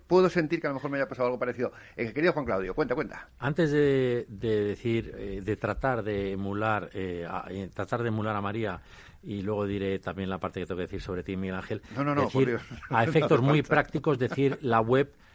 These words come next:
Speaker 2: de este curso que acaba de mencionar María, come back to business punto com.
Speaker 1: Ajá.
Speaker 2: Así, todos aquellos que se quieran apuntar, eh,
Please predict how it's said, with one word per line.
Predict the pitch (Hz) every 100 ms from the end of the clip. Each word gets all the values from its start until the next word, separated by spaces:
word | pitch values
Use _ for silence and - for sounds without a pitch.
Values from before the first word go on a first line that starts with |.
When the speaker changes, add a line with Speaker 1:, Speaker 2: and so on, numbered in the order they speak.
| -
Speaker 2:
de | - 123 139
este | 123 113 -
curso | 110 123 - 117
que | 101 101
acaba | 95 107 107
de |
mencionar | 101 98 101 92
María, | 101 110 80 - - -
come | - 127 104 87 80 80
back | 107 127 - - -
to | 107
business | 131 117 92 - - - - -
punto | 165 170 160 156 147 -
com. | 120 80 - - -
Speaker 1:
Ajá. | 107 104 110
Speaker 2:
Así, | 170 170 135
todos | 123 131 135 120
aquellos | 120 127 127 123 -
que | - 110 107 104 101
se | - 92
quieran | 110 107
apuntar, | 110 123 120 175 190 - - _ -
eh, | 110 101